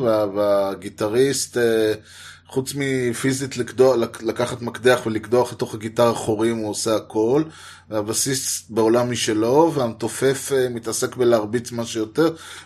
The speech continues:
ותוצאה מוזיקלית נהדרת אכן נשמעת, כן? אבל, אה, לא בשביל זה אני באתי. ועוד פעם יש את ההרגשה הזאת, שוב אני אומר שהם נהנים הרבה יותר ממני, כי אני סובל באותו רגע.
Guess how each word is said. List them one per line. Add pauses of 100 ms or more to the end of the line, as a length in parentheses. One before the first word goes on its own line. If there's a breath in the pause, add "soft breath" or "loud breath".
ותוצאה
מוזיקלית
נהדרת
אכן
נשמעת,
כן?
אבל,
אה,
לא
בשביל
זה
אני
באתי. (800 loud breath)
ועוד
פעם
יש
את
ההרגשה
הזאת,
שוב
אני
אומר
שהם
נהנים
הרבה
יותר
ממני,
כי
אני
סובל
באותו
רגע.